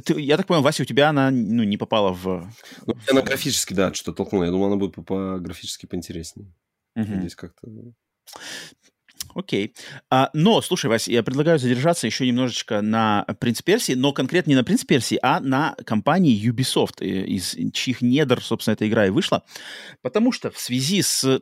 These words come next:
Speaker 1: Не знаю, в связи это ли с «Принцем Персии» или нет, но, в общем, тут на, на днях, а, возникла новость, которая связана с Ubisoft, а,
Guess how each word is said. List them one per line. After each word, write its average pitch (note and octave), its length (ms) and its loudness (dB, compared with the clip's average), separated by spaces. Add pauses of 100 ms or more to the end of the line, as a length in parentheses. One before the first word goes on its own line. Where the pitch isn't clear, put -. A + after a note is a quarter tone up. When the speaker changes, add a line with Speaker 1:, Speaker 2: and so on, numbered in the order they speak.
(440)
Speaker 1:
Не A#2 60 -2
знаю, A2+ 160 2
в - 60 -10
связи A#2 300 0
это B2+ 120 -2
ли A2+ 60 -2
с - 40 -12
«Принцем A#2+ 260 -2
Персии» B2 240 2
или C3 80 2
нет, A3 120 0
но, C3 100 4
в B2+ 40 4
общем, C3+ 260 -2
тут B2+ 200 -6
на, A2+ 120 0
на G#2+ 240 0
днях, D3+ 400 2 (800)
а, G#2 320 2 (840)
возникла D#3 400 2
новость, A#3 540 4
которая D#3+ 420 4
связана C3 420 2
с - 100 -6
Ubisoft, A#2 520 -2 (580)
а, F#2+ 360 -2